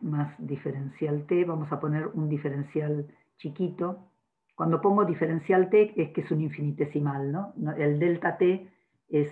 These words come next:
eh, es finito, digamos, el, el diferencial t es infinitesimal. Y entonces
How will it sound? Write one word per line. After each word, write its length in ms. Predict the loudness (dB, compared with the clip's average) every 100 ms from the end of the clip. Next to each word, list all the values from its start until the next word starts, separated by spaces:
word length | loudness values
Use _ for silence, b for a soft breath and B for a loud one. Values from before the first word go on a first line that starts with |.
| -4
eh, 320 | -2 0 -2 -6 -10 _ _ _ _ _ _ _
es 200 | -2 -2 -2 -14 -10
finito, 400 | -2 0 0 -2
digamos, 380 | -4 -2 -4 -4
el, 160 | -6 -4
el 160 | -4
diferencial 520 | -4 -4 -6 -2 -2 0
t 240 | 0 -2
es 120 | -4
infinitesimal. 840 | -8 -8 -8 -8 -12 -8 -8 -8 -16 _ _ _ _ _ _ _ _ _
Y 140 | 0 2
entonces 640 | 2 2 2 6 6 6